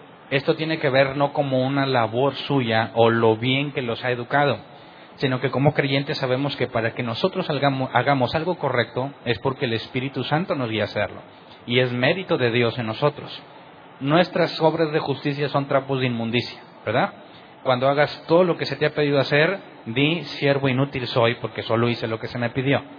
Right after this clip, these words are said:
Así que nuestras buenas acciones no son mérito nuestro. Sabemos que lo bueno proviene de Dios. Ahora, si tenemos el Espíritu Santo y somos guiados a hacer lo bueno, nosotros reconoceremos, "No soy yo,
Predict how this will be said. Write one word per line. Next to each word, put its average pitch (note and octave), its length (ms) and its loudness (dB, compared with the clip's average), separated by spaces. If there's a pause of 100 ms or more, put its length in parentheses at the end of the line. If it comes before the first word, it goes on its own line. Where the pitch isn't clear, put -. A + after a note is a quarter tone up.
(400)
Así A#2+ 220 0
que C#3 140 2
nuestras C3+ 480 2
buenas D#3 360 -2
acciones B2 520 -4 (340)
no C#3+ 160 2
son D3 240 0
mérito D#3 400 0
nuestro. D#3 400 2 (1120)
Sabemos C3 380 2
que D3+ 100 -2
lo B2 120 2
bueno C3+ 260 0
proviene C3 360 0
de C#3 80 4
Dios. D3 320 2
Ahora, A2+ 220 2
si B2 140 -4
tenemos C#3+ 380 -6
el E3+ 100 -2
Espíritu E3+ 420 -4
Santo G#2+ 420 -4 (260)
y C3 100 -4
somos D#3 360 -2
guiados C#3+ 460 -2
a - 20 -4
hacer D#3 220 -2
lo D3 120 -2
bueno, A#2 420 -2 (280)
nosotros C#3 420 0
reconoceremos, C#3 920 0
"No C3 220 0
soy C3 300 -4
yo, D3 280 4